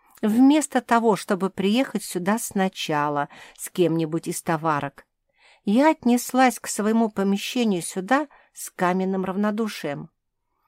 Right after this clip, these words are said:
Мне было как-то всё равно.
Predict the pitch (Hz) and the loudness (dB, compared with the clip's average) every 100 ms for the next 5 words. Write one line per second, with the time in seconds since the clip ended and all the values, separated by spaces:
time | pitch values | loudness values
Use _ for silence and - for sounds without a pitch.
0 | _ - 180 190 208 185 202 214 214 202 | _ -6 0 2 2 2 0 0 -2 -2
1 | 202 - 196 196 _ _ - 208 208 196 | -4 -4 -6 -6 _ _ -6 0 0 0
2 | 165 139 | -4 -6